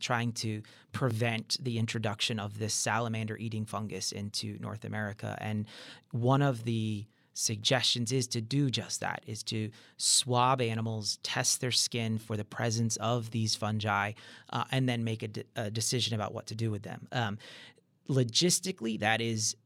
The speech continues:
extremely challenging given the number of animals that are being brought in, um, and then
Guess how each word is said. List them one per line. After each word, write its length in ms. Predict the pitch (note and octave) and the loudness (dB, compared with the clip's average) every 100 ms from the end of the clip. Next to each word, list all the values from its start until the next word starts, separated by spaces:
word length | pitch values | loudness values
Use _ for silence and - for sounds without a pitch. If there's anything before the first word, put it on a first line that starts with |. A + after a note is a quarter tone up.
| _ | _
extremely 600 | A#2+ A2 - - C#3+ D3 C#3 | -6 0 0 4 6 6 4
challenging 560 | A2+ A#2+ C3+ C#3 D3+ | 2 0 0 0 0
given 260 | B2 A#2 A2+ | 0 0 0
the 80 | G#2 | 0
number 400 | A2 A#2 B2+ C3+ | 0 0 2 2
of 80 | |
animals 440 | B2 A#2+ B2 B2 A2+ | 2 0 0 0 -2
that 100 | A2+ | -2
are 80 | A2 | 0
being 260 | A#2 A2 | 2 2
brought 260 | A2 A2 G#2 | 2 0 0
in, 400 | G#2 A2 D3+ D3+ | -2 0 0 0
um, 240 | B2 A#2 A2+ | 0 0 0
and 340 | A2 A2+ A2 A2 | 0 0 2 0
then 440 | A2+ A2 G#2+ A2 | 0 0 0 -2